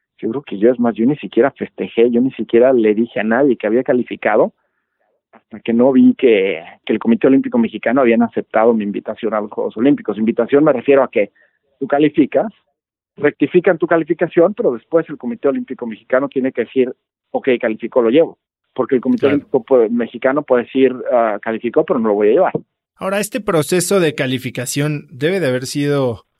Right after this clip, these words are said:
Speaker 2: también complicado, ¿no? Eh, o sea, no sé, en las mismas Olimpiadas de Corea hace un año se dio el caso de una americana, Elizabeth Swaney, en el esquí de medio tubo. ¿La conoces?
Speaker 1: Sí, sí, sí, claro.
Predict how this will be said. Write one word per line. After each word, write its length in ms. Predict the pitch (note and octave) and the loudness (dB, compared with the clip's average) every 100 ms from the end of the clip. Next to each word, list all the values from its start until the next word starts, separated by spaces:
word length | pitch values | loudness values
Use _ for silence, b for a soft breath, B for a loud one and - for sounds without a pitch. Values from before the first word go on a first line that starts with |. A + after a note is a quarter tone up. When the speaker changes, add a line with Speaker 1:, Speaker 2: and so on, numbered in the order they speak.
| _ _ | _ _
Speaker 2:
también 360 | C3 C3+ D3+ C#3+ | -4 0 0 -2
complicado, 720 | E3 D3+ B2+ A2+ D3+ C3+ A2+ | -2 -4 -4 -4 -2 -2 -2
¿no? 320 | A2+ C3+ C#3+ | -2 -2 -4
Eh, 560 | B2 A#2+ A#2 A2 - _ _ _ _ | -4 -6 -6 -8 -12 _ _ _ _
o 100 | C3+ | -12
sea, 280 | B2+ C3+ B2 - | -6 -4 -4 -4
no 160 | D3 | -4
sé, 280 | D#3 D#3+ D#3+ | -2 -2 0
en 80 | D3 | 0
las 160 | D3 E3 | 0 0
mismas 280 | F#3 F3+ | -2 -2
Olimpiadas 600 | D#3 C3+ B2 C#3+ C#3 C3 | -2 -4 -2 -2 -2 -4
de 160 | A#2+ A2+ | -6 -8
Corea 640 | A#2+ A#2 A#2+ A2+ A2+ A2+ A#2+ | -6 -4 -4 -4 -4 -6 -10
hace 180 | - | -8
un 120 | B2 A#2 | -6 -4
año 360 | A2+ A2+ B2+ b b b | -4 -4 -8 b b b
se 180 | - C3 | -4 0
dio 140 | C#3+ | 0
el 100 | D#3+ | -2
caso 300 | D#3+ C#3+ D3 | -4 -4 -4
de 260 | B2+ B2 A#2+ | -2 0 0
una 160 | C3+ | 0
americana, 640 | C3 B2+ A2+ - B2 A#2 A2+ | 0 -2 -4 -6 -6 -4 -4
Elizabeth 420 | A2+ B2 C3+ A#2 | -4 -6 -6 -8
Swaney, 560 | G#2+ - A#2+ A2+ G#2+ - _ - | -8 -4 -2 -2 -6 -14 _ -16
en 340 | B2 A#2+ A#2 | -8 -6 -4
el 120 | A2+ | -4
esquí 840 | G#2+ - C3 C3 B2+ B2+ B2 A#2 | -8 -8 -4 -2 -2 -2 -4 -4
de 120 | A#2 A#2+ | -6 -4
medio 320 | B2 A#2+ A#2 | -2 -2 -4
tubo. 380 | B2 G#2+ - _ _ | -4 -6 -10 _ _
¿La 160 | - A#2 | -10 -6
conoces? 640 | B2 B2+ C#3+ A3+ - - _ _ - | -4 -4 -4 -6 -8 -20 _ _ -2
Speaker 1:
Sí, 200 | B2+ G#2+ | 0 -2
sí, 100 | - - | -6 -2
sí, 120 | A#2+ | 0
claro. 340 | B2 B2 G2 | 2 0 0